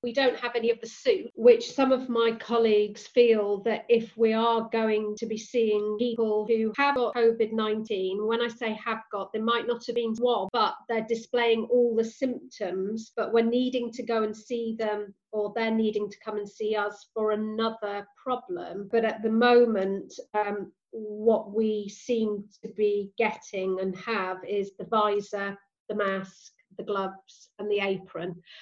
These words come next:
and we're, we're also, um, wearing scrubs, so, um, either disposable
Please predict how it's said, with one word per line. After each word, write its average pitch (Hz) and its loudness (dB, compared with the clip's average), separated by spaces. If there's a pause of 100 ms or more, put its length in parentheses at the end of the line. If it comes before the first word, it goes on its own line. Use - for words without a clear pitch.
(120)
and 214 -2
we're, 214 2
we're 208 -2
also, 202 0
um, 196 -4 (760)
wearing 208 -2 (160)
scrubs, - -2 (240)
so, 196 0
um, 190 -2 (280)
either 208 2
disposable 208 2